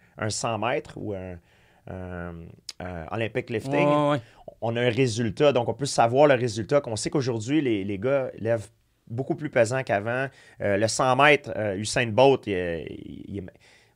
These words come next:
Speaker 1: côté cent mètres, il,
Speaker 2: Ah ouais.
Speaker 1: il est meilleur. Son temps, c'est le record du monde. Ça a jamais été fait
Speaker 2: Mhm.
Speaker 1: auparavant.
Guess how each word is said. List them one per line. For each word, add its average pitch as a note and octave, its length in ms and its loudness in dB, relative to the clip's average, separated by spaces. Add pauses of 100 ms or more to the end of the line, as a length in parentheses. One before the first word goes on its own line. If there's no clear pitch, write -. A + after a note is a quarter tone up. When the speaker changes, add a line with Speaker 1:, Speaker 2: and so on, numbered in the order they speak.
(120)
Speaker 1:
côté A#2 280 -2
cent A2+ 200 -2
mètres, C3 220 4
il, G#2 80 0
Speaker 2:
Ah C#3 140 2
ouais. A2+ 80 6
Speaker 1:
il - 20 2
est A#2 40 0
meilleur. B2+ 380 8
Son C3 220 0
temps, D3+ 240 4
c'est B2 160 -4
le A2 120 0
record A#2+ 280 6
du G#2 100 -4
monde. B2+ 220 0
Ça A2 100 -6
a G2+ 40 0
jamais A2+ 240 -2
été G#2+ 180 -2
fait A#2+ 160 -4
Speaker 2:
Mhm. A#2 60 -2
Speaker 1:
auparavant. A#2+ 400 -2